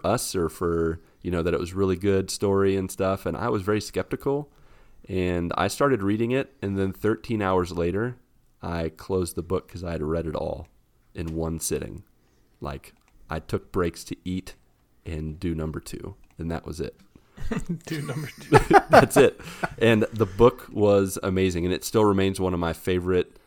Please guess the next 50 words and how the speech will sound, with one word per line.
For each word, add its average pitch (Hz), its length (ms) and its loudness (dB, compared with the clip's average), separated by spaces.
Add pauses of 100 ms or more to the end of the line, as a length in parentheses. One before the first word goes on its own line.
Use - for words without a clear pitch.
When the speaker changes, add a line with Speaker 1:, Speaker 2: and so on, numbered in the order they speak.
(140)
Speaker 1:
love 95 260 2
stories. 98 760 0 (320)
Not 107 260 0
even 117 260 0
ru-, 98 180 4
love 92 220 2
stories, 85 380 0
but 87 260 -2
deeper 95 300 -2
than 80 160 -4
that, 78 260 -8
like, 78 380 -10 (300)
like, 82 200 -6
true 104 280 -4
love 82 260 -2
stories. 71 640 -8
Um, 78 580 -10
they're 90 140 -2
gonna 104 140 2
be 101 80 2
actually 82 380 -2
coming 87 220 -6
out 80 140 -4
with 78 100 -8
a 80 60 -6
movie 80 300 -4
about - 260 -8
it. - 160 -10 (420)
Um, 78 380 -6
but - 180 -4
I 92 120 0
recommend 92 500 0
it 85 200 0
to - 180 -8
any 85 180 -2
and 78 80 -4
all 80 140 -4
people. - 360 -8
I 90 80 -2
recommend 92 360 2
it - 60 -6
to - 40 -12
couples - 380 -4
to - 120 -12
read 82 160 -4
it - 80 -8
together 80 440 -6 (340)
'cause 87 260 -8
there's, 87 380 0
uh, 78 320 -4